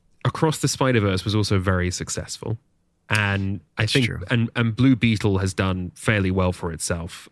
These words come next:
Speaker 1: uh, you know, compared to its budget and, you know, given the other films currently in theaters. It's not over yet, but it's not,
Speaker 2: Yeah.
Speaker 1: it's not the, uh, you know, the, the world that was has passed.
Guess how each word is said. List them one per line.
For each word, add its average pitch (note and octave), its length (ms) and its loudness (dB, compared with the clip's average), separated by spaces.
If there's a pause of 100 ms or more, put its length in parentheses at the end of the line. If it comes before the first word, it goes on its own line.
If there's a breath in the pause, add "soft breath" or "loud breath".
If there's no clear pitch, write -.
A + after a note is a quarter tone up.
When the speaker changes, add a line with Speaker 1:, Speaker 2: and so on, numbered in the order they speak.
Speaker 1:
uh, F2 480 -2
you G#2 120 -2
know, F2+ 100 -2
compared G2+ 420 -2
to F#2 100 0
its F2 120 -4
budget F2+ 380 -2
and, F#2 360 -4
you G#2 120 -4
know, F2 260 -6
given G2+ 260 0
the G2 140 0
other F2+ 140 -4
films F2+ 320 -4
currently F2+ 380 -4
in C#2 100 -14
theaters. - 480 -12 (480 loud breath)
It's D3 240 2
not F#3+ 180 4
over D#3+ 280 6
yet, G#2 280 0 (460 loud breath)
but A2+ 160 4
it's A2+ 200 -2
not, B2 260 4
Speaker 2:
Yeah. G2 60 -10 (140)
Speaker 1:
it's A#2 220 -2
not C3+ 260 2
the, A2+ 300 4
uh, F#2+ 320 2 (200)
you G#2+ 120 0
know, F2 220 -4 (100)
the, G2 280 0
the A2 120 4
world B2+ 360 4
that A#2 80 4
was G#2 320 4
has F#2 140 -4
passed. - 540 -10